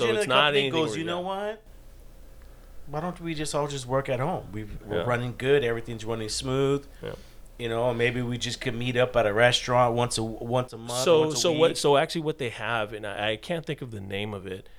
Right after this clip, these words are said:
Speaker 1: but they have areas. It's kinda like the studio that you have, right? Where you
Speaker 2: Mm-hmm.
Speaker 1: can rent the studio for your use.
Speaker 2: Mm-hmm.
Speaker 1: Well, there's, there's buildings that are made solely for that, like, where they
Speaker 2: Yeah.
Speaker 1: rent out an entire
Speaker 2: Mm-hmm.
Speaker 1: floor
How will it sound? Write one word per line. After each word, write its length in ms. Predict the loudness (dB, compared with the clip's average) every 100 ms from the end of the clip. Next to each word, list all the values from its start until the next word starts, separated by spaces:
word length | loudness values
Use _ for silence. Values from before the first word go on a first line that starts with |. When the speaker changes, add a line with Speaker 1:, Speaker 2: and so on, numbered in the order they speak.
| -20 -8
Speaker 1:
but 380 | -2 0 -2 -4
they 140 | -6 -4
have 540 | -4 0 2 0 -2 -16 -20 -20 -20 -20 -20 -2
areas. 380 | 2 2 2 -4
It's 120 | -6
kinda 220 | -4 0
like 260 | 2 0 0
the 100 | -8
studio 480 | -6 -4 -4 -4 -4
that 120 | -6
you 80 | -8
have, 220 | -8 -6
right? 200 | -4 -6
Where 140 | -6 -8
you 120 | -8
Speaker 2:
Mm-hmm. 80 | -10
Speaker 1:
can 180 | -6
rent 260 | -4 -4 -4
the 80 | -8
studio 540 | -6 -6 -6 -4 -4
for 240 | -6 -10 -8
your 180 | -8
use. 320 | -8 -8 -8 -10
Speaker 2:
Mm-hmm. 200 | -16 -12 -2
Speaker 1:
Well, 140 | -2
there's, 380 | 0 -4 -4 -10 -18 -20 _ -20 -6
there's 540 | 2 2 0 -6 -10 -14 -18 -4
buildings 760 | 0 0 -2 -6 -8 -8 -12 -20 -20 -20 0
that 180 | 2 2
are 120 | 2
made 320 | -2 -6 -8
solely 480 | -4 0 0 -2 -8
for 320 | -8 -6 -4
that, 240 | -6 -12 -16
like, 280 | -4 -2 -2
where 260 | -2 -2 0
they 140 | 0
Speaker 2:
Yeah. 180 | 0 2
Speaker 1:
rent 260 | 2 4
out 200 | 2 2
an 120 | 0 -4
entire 360 | -4 -2 -2
Speaker 2:
Mm-hmm. 80 | -4
Speaker 1:
floor 360 | -4 -2 -2